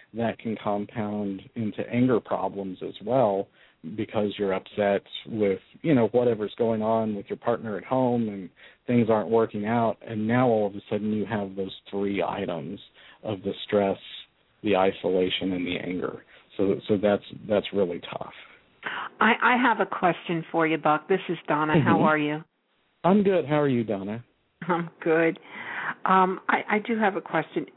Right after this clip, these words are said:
Speaker 2: Do you find that the social media websites, uh, are helping people more, at least feel more connected in some way, uh, with others and the conversations,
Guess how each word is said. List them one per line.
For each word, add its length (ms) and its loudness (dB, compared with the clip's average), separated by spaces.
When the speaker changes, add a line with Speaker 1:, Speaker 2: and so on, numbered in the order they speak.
Speaker 2:
Do 80 -6
you 240 0
find 460 4
that 220 4
the 100 0
social 360 0
media 460 2
websites, 640 0
uh, 320 2
are 100 2
helping 460 0
people 420 -6
more, 420 -2
at 140 4
least 180 4
feel 520 2
more 240 2
connected 800 2
in 260 -6
some 240 -2
way, 420 2
uh, 320 4
with 160 2
others 560 4
and 500 -6
the 60 -4
conversations, 1080 0